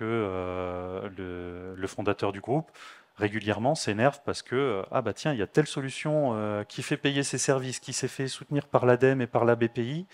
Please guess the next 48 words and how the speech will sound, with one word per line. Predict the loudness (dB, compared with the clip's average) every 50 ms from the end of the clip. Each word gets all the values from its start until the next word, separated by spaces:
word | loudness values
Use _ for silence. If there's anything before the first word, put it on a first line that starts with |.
| -14 -14 -14 -16 -18 _ _ -4
Et | -2 -2
au | -2
final, | -2 -2 0 2 4 4 4 4 2 0
quand | 0 -2 -2 -2 -4
on | -6
creuse | -2 0 2 2 4
un | 2 2
peu, | 2 0 -2
ça | 0 0 2 4
a | 6
l'air | 8 8 8 6
d'être | 4 2 0 0 0
un, | 0 2 2 0 0 0 0 -2 -2 -2
un | -4 -4
gros | 0 0 0 0
copier-coller | 2 0 -2 0 -2 -2 -2 0 0 2 2 2 0
de | 0 0 0 0 2 0 0 0
notre | 0 0 0 -2 -4
code | 0 2 4 4 4
open | 2 2 0 -2
source, | -2 -4 -2 -2 -2 -2 -4 -6 -4 -2
euh, | -2 0 0 -2 -4 -8 -12 -18 -20 -20 -20 _
sans | -4 0 2 4
respect | 4 4 4 4 4 2 2 2
de | 2 -2
notre | -4 -2 -4 -6
licence. | -6 -6 -6 -2 0 0 0 0 -2 -4 -8 -16 -18 -20 -20 -20 -20 -20 -20 _ _ _ _ -20
Donc, | -20 -20 _ -6 -2 2
euh, | 2 4 4 4 2 0 -2 -4 -8 -16 _ _ -20
il | -20 -18 -18 -18 -16 -2 2
y | 4 6
a |
effectivement | 6 4 2 -4 -12 -8 -2 0 2 2
des | 2 2 2 2
acteurs | 0 2 2 0 0 0 0
qui | -6 -18 -14 -10
semblent | -8 -6 -6 0 2 4 4 4 4 0 -4 -10 -12 _ _ _ _ -14
se | -10 -8 -4
mettre | -2 0 -2 -2
sur | -2 -2 0
le | 2
marché | 4 4 2 2 0 -2 -2 -2 -4 _ _ _ -2
parce | -2 -2 -2 -6
qu'il | -4 -2 0
y |
a | 0 2
un | 2
marché, | 2 0 -2 -2 -2 -4 -4 -4